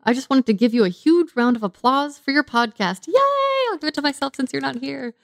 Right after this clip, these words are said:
"Out of all the podcasts, websites, T V shows, seminars about sex positivity, body love, sexuality, message boards about sex, et cetera that I have watched, been to, and read, you are shockingly the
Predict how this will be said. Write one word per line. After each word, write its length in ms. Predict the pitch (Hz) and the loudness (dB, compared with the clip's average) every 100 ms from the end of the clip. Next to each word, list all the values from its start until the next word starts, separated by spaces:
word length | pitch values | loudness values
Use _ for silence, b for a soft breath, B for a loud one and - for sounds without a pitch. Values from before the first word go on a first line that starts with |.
| B B 247 | B B -4
"Out 120 | 247 | -2
of 60 | 262 | 2
all 140 | 285 | 0
the 80 | 302 | 0
podcasts, 640 | - 262 262 - 262 - | -2 0 0 0 -2 0
websites, 520 | 208 220 208 220 208 - | 0 0 2 0 0 0
T 160 | 220 | 0
V 140 | 214 226 | 2 0
shows, 320 | - 208 202 | 0 0 0
seminars 580 | - 208 339 320 196 202 | 0 2 2 2 0 0
about 240 | 185 - | -2 -2
sex 240 | 220 202 | -2 -2
positivity, 540 | - 202 202 208 208 226 | 0 -2 0 0 2 2
body 320 | 180 226 247 | 2 0 2
love, 240 | 220 220 | 2 0
sexuality, 640 | 202 220 214 214 202 208 208 | 0 -2 0 2 2 2 2
message 500 | 175 214 - 247 208 | 4 2 0 -6 -2
boards 280 | 208 214 202 | 2 2 2
about 200 | 208 180 | -2 -2
sex, 300 | 214 208 - | -4 -4 -6
et 140 | - | -14
cetera 460 | - - 254 262 196 | -10 -6 0 2 4
that 100 | 214 | 4
I 140 | 202 | 4
have 180 | 254 214 | 2 0
watched, 580 | 175 196 247 - - 165 | 0 0 -2 -8 -10 0
been 240 | 214 226 | 2 4
to, 220 | 214 233 214 | 2 0 2
and 240 | 185 170 | 0 2
read, 380 | 185 170 175 185 | 2 2 -2 -6
you 520 | 175 208 294 240 220 | -4 0 2 2 -2
are 80 | 170 | -4
shockingly 800 | 175 - - 247 - 233 226 226 | -10 -12 -10 -10 0 2 4 4
the 180 | 202 | 0